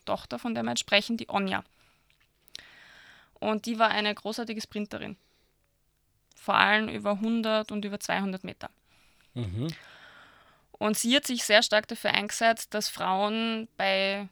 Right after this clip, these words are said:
Speaker 1: den großen Wettbewerben teilnehmen dürfen und eben auch bei Olympia. Und hat dafür, ähm, die hat in, unter anderem in Brüssel und eben auch in Paris gelebt, Rennen für Frauen organisiert,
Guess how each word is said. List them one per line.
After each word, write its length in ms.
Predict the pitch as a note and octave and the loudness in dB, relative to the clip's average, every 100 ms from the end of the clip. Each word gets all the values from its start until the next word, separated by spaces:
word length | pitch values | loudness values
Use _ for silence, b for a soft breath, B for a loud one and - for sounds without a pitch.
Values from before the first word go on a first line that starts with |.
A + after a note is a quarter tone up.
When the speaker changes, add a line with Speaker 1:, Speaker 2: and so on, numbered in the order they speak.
| _ _ _ - _ A3 | _ _ _ -20 _ -10
Speaker 1:
den 100 | G3+ | -8
großen 380 | - G#3 A3+ G#3+ | -4 -4 -2 -4
Wettbewerben 480 | - - G#3+ G3+ G3 | -4 -2 0 0 -2
teilnehmen 460 | F#3 G3 A3 A3 | -4 -2 -2 -4
dürfen 440 | G#3+ G#3+ - C#4 E4 _ _ _ _ _ - _ | -4 -6 -2 -2 -2 _ _ _ _ _ -20 _
und 320 | - G#3+ G#3+ G#3 | -2 0 0 0
eben 180 | G#3 | -2
auch 220 | - G#3 - | 2 0 2
bei 160 | G#3 | 2
Olympia. 600 | G#3 G#3+ G#3 B3 A#3 D4 - b b b b b b | 2 0 -2 2 4 4 -2 b b b b b b
Und 280 | - G#3+ G#3 | -2 -2 2
hat 180 | G#3+ G#3 | 2 4
dafür, 720 | - - - A#3+ A#3 B3+ C4+ - | 2 2 0 -2 2 2 0 -4
ähm, 320 | G3+ G3 G3 - | -8 -6 -8 -8
die 100 | G3+ | -8
hat 160 | G3+ G3 | -8 -8
in, 200 | G3 G3+ | -10 -10
unter 200 | - G3 | -6 -4
anderem 260 | G3+ G#3 | -2 -2
in 140 | G3+ G3+ | -4 -4
Brüssel 460 | A3 A#3 - A#3 | -4 -4 -4 -2
und 220 | A3 G#3+ | -2 -2
eben 120 | G#3 G3+ | -4 -6
auch 100 | G3+ | -6
in 100 | G3+ | -10
Paris 420 | G#3 A3 C4 - | -10 -6 -6 -6
gelebt, 500 | C4 A#3 A3+ - - B B B B B - | -6 -4 -6 -8 -20 B B B B B -2
Rennen 420 | G3+ G#3+ A3+ A3+ | 0 2 0 -2
für 180 | - G3+ | -6 -10
Frauen 380 | - F#3+ G#3+ G#3+ | 0 2 4 2
organisiert, 720 | F#3+ G3 G3 - - - | -2 -4 -8 -8 -10 -12